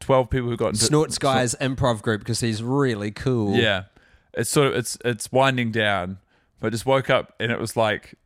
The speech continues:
Speaker 1: Nick Sampson, who's a friend, he's been on the, he will have been on the podcast. He's, he's a very funny comedian. He lives in the U K now.
Speaker 2: I'm going to his
Speaker 1: Sent
Speaker 2: wedding
Speaker 1: a
Speaker 2: soon.
Speaker 1: message saying, um, "Hey, sorry guys, I was out for dinner with Alice, my fiance,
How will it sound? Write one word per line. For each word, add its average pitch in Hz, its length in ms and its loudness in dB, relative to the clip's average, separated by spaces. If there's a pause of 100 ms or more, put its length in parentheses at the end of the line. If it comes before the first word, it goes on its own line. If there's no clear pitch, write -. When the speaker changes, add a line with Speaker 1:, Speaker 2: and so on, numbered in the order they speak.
(200)
Speaker 1:
Nick 139 240 0
Sampson, 110 680 -2 (140)
who's 107 220 0
a 104 80 -2
friend, 110 360 -2
he's 101 140 -6
been 110 180 -2
on 107 100 -2
the, 98 220 -6
he 110 100 -2
will 107 100 -2
have 110 80 -2
been 110 140 0
on 107 60 -4
the 104 80 -6
podcast. 95 460 -8
He's, 95 180 -12 (160)
he's 95 260 -8 (420)
a - 60 -20
very 117 140 2
funny 107 280 -2
comedian. 98 380 -6
He 101 60 -4
lives 110 200 -6
in 113 60 -6
the 104 60 -2
U 101 100 -4
K 104 180 -4
now. 101 120 -2
Speaker 2:
I'm 92 100 -2
going 104 220 -2
to 107 100 -6
his 98 100 -6
Speaker 1:
Sent 104 120 -2 (160)
Speaker 2:
wedding 131 40 4
Speaker 1:
a 123 40 4
Speaker 2:
soon. 117 100 0
Speaker 1:
message 107 400 0
saying, 101 560 -2
um, 95 420 -4 (760)
"Hey, 110 420 4
sorry 117 360 2
guys, 107 280 0
I 113 60 4
was 107 120 2
out 104 160 2
for 117 60 -8
dinner 110 240 -2
with 101 140 -2
Alice, 104 280 -2
my 104 140 -2
fiance, 104 640 -4